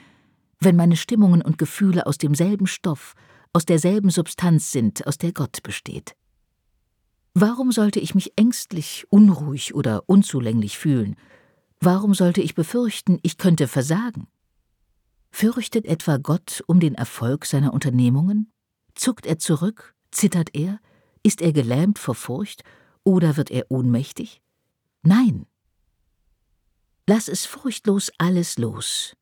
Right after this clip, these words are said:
all die kleinen Ärgernisse, die Irritationen, die Eifersüchteleien, die Abneigungen. Gib ihnen keinen Raum mehr in deinem Denken.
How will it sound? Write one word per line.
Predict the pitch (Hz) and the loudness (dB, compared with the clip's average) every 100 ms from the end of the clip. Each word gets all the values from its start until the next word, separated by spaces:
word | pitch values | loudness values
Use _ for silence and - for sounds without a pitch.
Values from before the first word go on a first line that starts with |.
| - | -4
all | 170 180 | 0 2
die | 147 | 0
kleinen | - - 147 143 135 | -4 -2 2 2 0
Ärgernisse, | 135 110 104 90 - - - _ _ | -2 -2 -6 -8 -10 -12 -16 _ _
die | 165 | -4
Irritationen, | 127 131 131 113 - 156 156 131 85 - | -2 -4 -6 -8 -2 2 4 4 0 -4
die | 143 | -4
Eifersüchteleien, | 143 160 139 123 135 143 147 156 120 85 _ _ _ _ - | 0 0 0 -4 -6 -4 0 0 0 -2 _ _ _ _ -4
die | 180 | -2
Abneigungen. | 180 - 123 107 104 101 - - _ _ _ _ _ _ | -2 -4 -4 -4 -6 -8 -8 -12 _ _ _ _ _ _
Gib | - 254 - | -2 -2 0
ihnen | 190 185 165 | 4 4 4
keinen | - 220 233 214 170 | 0 0 4 4 4
Raum | 147 135 120 | 2 2 2
mehr | 113 110 | 2 0
in | 127 | -2
deinem | 123 113 110 | -2 -2 -2
Denken. | - - - - | -4 -10 -10 -12